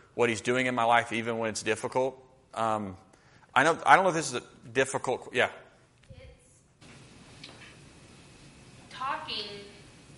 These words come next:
Speaker 2: and conversing with God as you're driving to work, or when you're humming, the song that you're singing is,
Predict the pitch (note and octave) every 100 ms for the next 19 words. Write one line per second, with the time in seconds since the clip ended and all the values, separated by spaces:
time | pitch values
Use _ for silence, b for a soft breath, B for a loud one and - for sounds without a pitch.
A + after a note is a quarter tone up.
0 | - - A3 G#3 G3+ G3+ G3 G3+ - -
1 | - B3+ A3 A#3 C4 - A3+ G3+ G3+ G3+
2 | G3+ G3+ G3 F#3+ G3 F#3+ F#3+ F#3 F#3 F#3+
3 | F#3+ F#3+ F#3+ F#3+ F#3 - - - - G3+
4 | G#3+ G#3+ G3+ - D4 C#4 A#3+ G#3+ G#3 G3+
5 | - G#3+ G#3+ B3 A#3+ A#3+ A3+ F#3+ G3+ -
6 | A3+ G#3 G3 G3 F#3+ - -